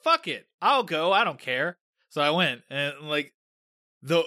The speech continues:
the one dude, there was one dude who was standing behind the line who just smelled so fucking terribly, and I was like, "What the fuck, man?" And this is, like, I think in twenty fourteen, so we, they didn't have the cleanliness clause yet.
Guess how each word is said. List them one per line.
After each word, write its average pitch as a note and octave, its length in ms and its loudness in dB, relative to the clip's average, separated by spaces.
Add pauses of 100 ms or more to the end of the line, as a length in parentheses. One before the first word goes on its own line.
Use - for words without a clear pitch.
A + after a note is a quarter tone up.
the E3+ 120 2
one E3+ 320 0
dude, F3 300 2
there F3 100 0
was E3+ 120 -2
one E3+ 240 -2
dude E3+ 300 0
who D#3+ 80 -6
was D#3 140 -2
standing D3+ 280 -2
behind D3+ 260 -2
the C#3 60 -10
line D3 200 -4
who C#3+ 60 -8
just C#3 140 -10
smelled C#3+ 240 -10
so C#3+ 260 -4
fucking C#3 540 -8
terribly, A#2+ 460 -8
and B2 80 -10
I C3 40 -12
was C3+ 160 -14
like, C3 160 -10
"What E3+ 240 -10
the A#2 80 -20
fuck, A2+ 420 -16
man?" A#2 300 -18
And D#3+ 100 -12
this G#3 140 -8
is, E3+ 160 -8
like, D3 180 -2
I D3 100 -2
think D#3+ 120 -4
in C#3+ 80 -12
twenty C#3+ 300 -10
fourteen, C3+ 560 -12
so C3+ 360 -10
we, C#3+ 100 -12
they C3 140 -10
didn't C3+ 180 -12
have B2+ 140 -12
the A#2+ 80 -14
cleanliness A#2+ 460 -14
clause A#2 320 -10
yet. A2+ 220 -10